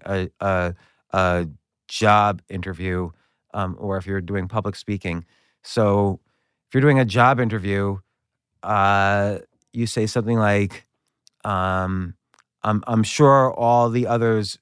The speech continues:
you've interviewed before me were great, uh, but," and then you start your interview. Or if you're s-,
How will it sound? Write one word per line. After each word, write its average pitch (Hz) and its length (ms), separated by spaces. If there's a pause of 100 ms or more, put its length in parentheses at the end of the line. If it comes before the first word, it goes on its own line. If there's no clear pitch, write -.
you've 104 240
interviewed 110 420
before 110 380
me 107 120
were 101 180
great, 127 580 (520)
uh, 101 380 (500)
but," 101 500 (300)
and 98 140
then 95 120
you 95 100
start 95 260
your 95 100
interview. 87 340 (320)
Or 123 320
if 110 60
you're 113 80
s-, - 160